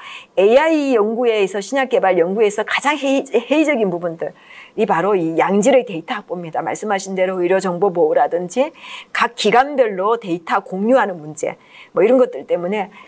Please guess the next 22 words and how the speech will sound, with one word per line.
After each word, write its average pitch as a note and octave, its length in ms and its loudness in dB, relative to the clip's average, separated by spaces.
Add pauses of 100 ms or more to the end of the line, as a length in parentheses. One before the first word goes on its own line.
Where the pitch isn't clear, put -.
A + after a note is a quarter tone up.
사실은 A#3 400 -2
데이터 G3 280 -6
확보 B3+ 240 -2
문제가 F#3+ 480 -2
가장 C4 500 -4 (260)
이 E4+ 100 -2
크리티컬한 C4+ 720 -2
문제라고 F3+ 480 0
저희도, F3+ 400 -4 (380)
어, D#3+ 320 -6
인식을 G#3+ 380 0
하고 B3 180 0
있습니다. F3 360 -8
그래서 E3+ 400 -6
얼마나 A3 440 2
양질의 G3+ 380 2
데이터를 F#3+ 340 -6
확보하는가 E3 640 -4 (500)
하는 F3+ 280 -6
것이 E3+ 280 -2
굉장히 F#3+ 540 -2
중요하고요. F3+ 680 -4